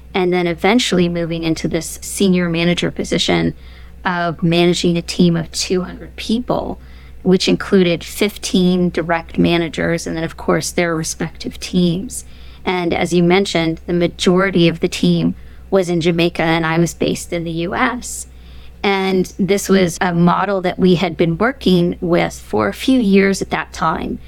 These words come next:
but it wasn't often that you had that large of a team at my level, and I was excited and nervous, but I had worked with the team. I knew them a little bit, but not as well,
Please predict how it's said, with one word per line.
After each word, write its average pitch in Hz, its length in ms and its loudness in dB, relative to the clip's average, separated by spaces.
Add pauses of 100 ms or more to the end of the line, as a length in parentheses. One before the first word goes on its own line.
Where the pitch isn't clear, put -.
(280)
but 170 400 0
it 185 260 2
wasn't 185 440 2
often 180 420 2
that 170 140 0
you 185 100 4
had 165 320 -2
that 170 420 -2
large 175 440 0
of 165 100 -4
a 160 60 0
team 175 640 0 (360)
at 190 180 -4
my 180 200 2
level, 170 640 2
and 175 420 2
I 175 140 -2
was 170 140 -6
excited 208 580 -2
and 165 180 2
nervous, - 720 -2 (360)
but 208 120 2
I 190 100 2
had 185 120 0
worked 175 460 -2
with 160 160 -2
the 156 60 -6
team. - 300 -4 (160)
I 185 180 -2
knew 214 300 2
them 208 220 2
a 175 140 2
little 175 180 2
bit, 156 400 -2
but - 180 0
not 165 280 0
as 170 160 -6
well, 165 340 0